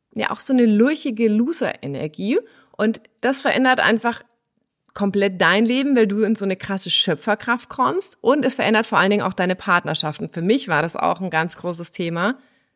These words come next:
Gerade das Thema <laughs> Jammern, weil ich da auch so eine, ähm, eine familiäre Prägung habe, sagen wir mal so.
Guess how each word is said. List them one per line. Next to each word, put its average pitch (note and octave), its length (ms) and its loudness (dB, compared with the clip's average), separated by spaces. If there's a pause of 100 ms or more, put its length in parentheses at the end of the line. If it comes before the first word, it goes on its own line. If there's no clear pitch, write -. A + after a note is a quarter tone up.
Gerade G#3 220 2
das B3+ 160 -6
Thema A3 320 4
<laughs> D4 80 6
Jammern, A3+ 640 2 (400)
weil F#3+ 220 2
ich A3 140 -2
da - 180 -4 (260)
auch G3 220 -8 (500)
so - 140 -2
eine, F#3+ 420 4
ähm, D#3 480 -6 (400)
eine A3 220 4
familiäre B3 500 2
Prägung F#3 480 0
habe, E3 240 -4
sagen E3+ 300 -2
wir F3 80 -6
mal F3 180 -8
so. G3+ 260 -4